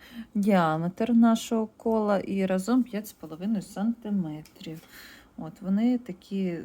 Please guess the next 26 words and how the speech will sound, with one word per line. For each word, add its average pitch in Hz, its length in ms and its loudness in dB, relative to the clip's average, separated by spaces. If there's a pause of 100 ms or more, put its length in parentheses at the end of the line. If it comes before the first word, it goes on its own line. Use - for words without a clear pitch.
досить 175 420 -8
стильні. 254 580 0 (520)
І 190 80 -8
ще - 160 -8
раз 190 160 -8
повторю, 214 360 -6
що - 180 -8
вони 190 180 0
легенькі. 165 480 -4
Якраз 233 400 0
підійдуть 185 460 -2
до 170 140 -4
наших 180 340 -4
топазів, 233 560 4 (260)
<laughs> 302 60 8
до 269 100 8
чокера 285 420 0
з - 60 -6
топазами, 240 580 0
тому 233 200 2
що 233 180 -6
вони, 202 380 2 (480)
е, 185 200 -4
ну, 240 220 4
такий 185 300 -6
колір 185 380 2